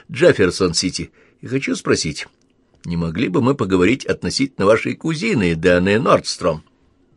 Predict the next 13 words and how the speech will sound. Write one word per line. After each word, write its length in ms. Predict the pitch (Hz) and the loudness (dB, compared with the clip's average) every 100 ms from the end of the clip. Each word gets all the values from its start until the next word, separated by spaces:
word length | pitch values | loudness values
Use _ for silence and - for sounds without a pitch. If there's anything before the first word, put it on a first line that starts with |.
| _ _ _ _ - | _ _ _ _ -18
Норма 400 | 71 73 76 82 | -10 -8 -6 -2
была 220 | 85 90 | 0 0
застигнута 580 | 87 82 - 90 90 92 | -2 -8 -10 -8 -4 0
врасплох, 640 | 110 120 - 202 - - _ _ _ _ | 2 2 0 0 0 -4 _ _ _ _
на 120 | 90 | -10
что, 160 | - - | -10 -10
собственно, 460 | - 87 - 87 - - | -8 -8 -8 -10 -12 -14
и 100 | 80 | -10
рассчитывала 680 | 67 - - 92 90 113 127 | -6 -4 -4 -4 -2 0 0
Зовка. 400 | 113 147 - - _ _ _ _ _ _ _ - | 2 0 -2 -18 _ _ _ _ _ _ _ -8
"Это 440 | 92 - 104 98 _ _ _ _ - | -8 2 2 2 _ _ _ _ -6
конфиденциальный 1000 | 95 - 101 101 - - 101 104 123 135 | -6 -4 -4 -2 0 2 4 4 6 6
разговор". 520 | 143 127 151 110 | 4 6 6 6